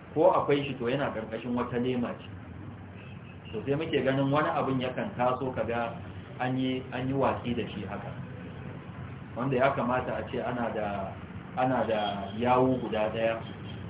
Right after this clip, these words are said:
da za a iya magance. Yanzu kamar irin wannan matsalar, ai matsala ce da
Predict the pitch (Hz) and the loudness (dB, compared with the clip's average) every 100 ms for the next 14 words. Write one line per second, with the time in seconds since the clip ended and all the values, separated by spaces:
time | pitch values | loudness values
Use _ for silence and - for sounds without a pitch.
0 | - - 107 123 127 123 120 113 104 113 | -8 -2 2 4 4 2 2 2 2 2
1 | 120 123 107 98 107 117 147 127 131 135 | 4 4 2 0 -2 0 0 0 2 2
2 | 123 123 110 113 - 123 110 - - 127 | 0 0 0 -2 -2 -2 -2 -4 -8 -4
3 | 143 147 151 143 - 123 117 107 | -2 -2 2 2 2 0 2 2